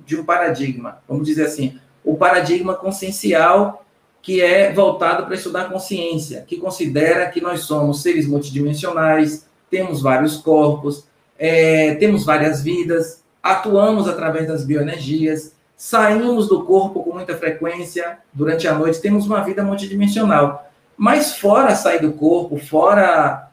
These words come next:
ter muitas vidas e ter, atuar com as bione-, bioenergias, nós temos uma vida nessa, nesse processo que a gente chama de intrafísico, dentro do corpo, né? A consciência se manifesta dentro,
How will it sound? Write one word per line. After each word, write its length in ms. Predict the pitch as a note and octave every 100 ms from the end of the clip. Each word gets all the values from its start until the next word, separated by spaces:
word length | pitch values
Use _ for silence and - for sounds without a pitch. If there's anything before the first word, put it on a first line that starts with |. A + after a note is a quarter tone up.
| _
ter 220 | - E3 D#3+
muitas 380 | D#3 D3+ -
vidas 480 | C3+ E3 D3+ C#3+ -
e 540 | D3+ D#3 D3+ D3 C3+ C3+
ter, 380 | D#3 D#3 D3 C3+
atuar 340 | D3+ D#3 D3
com 60 | D3
as 120 | C3+
bione-, 360 | C#3 C#3+ C#3 -
bioenergias, 840 | D3 D3 C#3 C3 D3+ G3+ G#3+ - - _ _ -
nós 300 | A3 B3 -
temos 340 | G#3+ A#3 G#3
uma 120 | A#3
vida 460 | G3 G3 G#3 D4 - _ _ _ -
nessa, 480 | G#3 C#4+ F4 - -
nesse 240 | B3 -
processo 380 | C#4+ A#3+ A#3 A#3+
que 60 |
a 40 | B3+
gente 80 | -
chama 200 | A3+ G#3
de 100 | A3
intrafísico, 760 | A#3+ C4 - G#3 G3+ D#3+ D#3
dentro 420 | D3 G#3+ B3 A3
do 120 | G#3 G#3+
corpo, 460 | D#3 D3+ - C#3+
né? 140 | E3 G3+
A 120 | D#3
consciência 420 | E3+ E3 F3 -
se 60 | F3+
manifesta 460 | F3+ E3 F3+ F3+
dentro, 400 | E3 F#3 F#3+ -